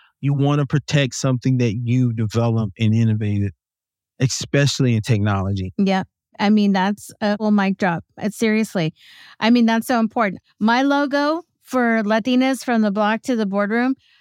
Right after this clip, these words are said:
Speaker 2: I could not get the term trademarked, but I got the logo trademarked. So any of you that are thinking about doing the logo, just forget about it, unless you wanna license it from me, because I got it trademarked. And,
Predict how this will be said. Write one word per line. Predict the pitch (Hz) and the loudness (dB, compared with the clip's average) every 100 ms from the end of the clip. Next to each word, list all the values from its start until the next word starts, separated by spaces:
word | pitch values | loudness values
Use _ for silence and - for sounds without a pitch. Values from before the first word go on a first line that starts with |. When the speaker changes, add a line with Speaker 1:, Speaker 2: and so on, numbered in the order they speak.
| - - | -8 -4
Speaker 2:
I | |
could | 214 247 | -2 0
not | 226 233 | 2 0
get | 226 220 - | 0 -2 -4
the | |
term | 190 - 220 208 | -6 -2 0 0
trademarked, | - 240 233 214 185 180 - _ _ _ - | 0 -2 -2 0 0 -2 -8 _ _ _ -8
but | 190 214 214 | -2 0 2
I | 202 | 0
got | 220 - | 0 0
the | 196 | 0
logo | 190 202 220 214 185 151 | 2 2 2 2 0 0
trademarked. | 190 220 190 180 120 | -2 -2 0 -2 -4
So | - - | -6 -2
any | 233 269 | 2 2
of | 277 | 2
you | 277 | 2
that | 254 | 2
are | 240 | 0
thinking | 233 240 226 | 0 2 2
about | 214 208 202 | 2 2 0
doing | 214 208 202 | 0 2 2
the | 185 | 2
logo, | 196 208 196 180 170 - - _ 196 | 0 0 0 0 -2 -6 -18 _ -4
just | 202 - | -4 -4
forget | 208 202 196 190 | -2 0 2 2
about | 190 180 165 151 | 0 0 0 0
it, | 160 - | -2 0
unless | 208 220 226 | 2 2 0
you | 277 | 0
wanna | 254 247 240 | 2 2 2
license | 240 285 - 240 214 | 0 0 2 0 2
it | 196 - | -2 -2
from | 202 180 | 0 0
me, | 175 170 _ - _ | 0 -4 _ -20 _
because | - 208 226 190 190 | -4 -2 0 -2 -4
I | 202 _ _ _ 214 | -12 _ _ _ 0
got | 233 233 | 2 2
it | 240 | 0
trademarked. | - 247 247 226 202 160 151 _ _ _ _ _ 220 | 0 0 2 2 2 0 -4 _ _ _ _ _ 0
And, | 214 208 202 | 2 2 0